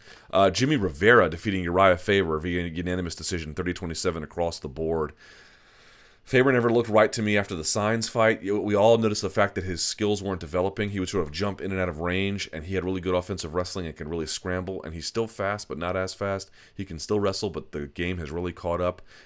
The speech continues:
and that leaping in and out of range thing, it, when he, when a guy can, like Jimmy Rivera can really, who's excellent at just managing real estate,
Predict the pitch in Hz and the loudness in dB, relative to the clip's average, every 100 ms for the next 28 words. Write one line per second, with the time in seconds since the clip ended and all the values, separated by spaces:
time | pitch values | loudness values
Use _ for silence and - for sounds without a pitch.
0 | - 90 80 80 98 104 98 90 92 87 | -10 -6 -4 -4 -4 -2 -4 -4 -4 -4
1 | 78 87 92 87 82 78 76 85 80 78 | -2 -2 -2 -4 -6 -6 -8 -10 -10 -8
2 | 82 78 90 98 98 85 - 78 - 95 | -8 -2 0 0 -2 -12 -12 -14 -10 -4
3 | 92 82 87 95 87 82 87 87 82 - | -2 0 4 4 4 -2 -2 0 -4 -10
4 | - _ - - 98 82 - 98 - - | -20 _ -20 -8 -8 -6 -2 -2 0 -4
5 | 90 76 85 82 87 92 87 80 78 92 | -2 -4 -6 -8 -4 -4 -4 -6 -4 -2
6 | 95 - 85 78 71 | -2 -4 -6 -6 -8